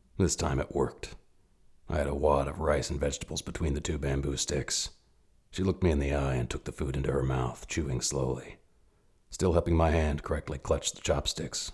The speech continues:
with her eyes meeting mine, she languidly licked the remaining rice from the chopstick. Holy shit. The fried rice fell onto the carpet as I lunged for her,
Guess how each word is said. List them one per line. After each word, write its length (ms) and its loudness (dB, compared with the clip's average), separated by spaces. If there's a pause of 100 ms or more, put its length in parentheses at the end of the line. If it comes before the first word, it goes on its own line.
with 120 -4
her 120 0
eyes 300 2
meeting 300 0
mine, 400 0 (540)
she 100 -8
languidly 560 0
licked 340 -4
the 80 -4
remaining 420 0
rice 260 0
from 160 -6
the 80 -2
chopstick. 560 -6 (1040)
Holy 420 0
shit. 520 -6 (1600)
The 80 -6
fried 240 4
rice 200 0
fell 220 -2
onto 160 -2
the 100 -12
carpet 320 -2
as 140 -2
I 60 -2
lunged 440 0
for 140 -6
her, 280 -8